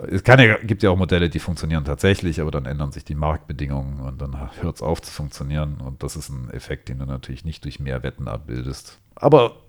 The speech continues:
sagen wir mal, tausend ist vielleicht mal, es ist schwer genug, über tausend Wetten profitabel zu sein. Das heißt, wenn das geklappt hat, dann kann man sich schon mal ein bisschen auf die Schulter klopfen. Und dann hat man wahrscheinlich was, was man ausbauen kann. Es kann trotzdem noch schief laufen,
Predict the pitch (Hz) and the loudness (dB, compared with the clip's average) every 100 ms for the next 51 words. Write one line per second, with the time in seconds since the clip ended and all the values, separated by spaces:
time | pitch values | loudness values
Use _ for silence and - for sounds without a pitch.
0 | - 156 139 95 80 90 90 85 78 - | 2 8 8 8 2 4 4 4 0 -8
1 | 76 - 67 67 - 69 67 67 - _ | -12 -8 -8 -8 -8 -6 -6 -8 -14 _
2 | - 120 143 135 - 123 113 101 95 82 | -2 2 4 4 8 8 10 8 4 4
3 | 85 80 76 71 69 76 67 67 65 65 | 2 2 0 0 -4 -4 -8 -10 -10 -6
4 | 64 67 62 64 62 60 - - 73 73 | -6 -6 -8 -6 -6 -8 -10 -4 -2 -2
5 | - - 73 87 87 - 82 92 95 - | -6 -6 -2 0 0 -4 -6 0 0 0
6 | - 85 - - - - 71 65 71 73 | -4 -2 -4 -10 -18 -12 -12 -8 -6 -6
7 | 69 - 71 67 67 67 65 - 76 67 | -6 -6 -4 -4 -4 -8 -10 -10 -10 -8
8 | 64 69 60 - - _ - - - - | -8 -10 -10 -12 -18 _ -16 -14 -16 -20
9 | _ - 69 67 - 71 67 - 82 82 | _ -6 -2 -2 -2 -2 -2 0 0 0
10 | 67 67 - 67 - 50 53 - - - | -2 -4 -4 -6 -6 -6 -10 -10 -12 -12
11 | - - - - 87 73 78 - 87 85 | -14 -14 -14 -4 -2 0 0 0 -4 -4
12 | - 90 - 82 90 95 | -4 -6 -4 -2 -2 -4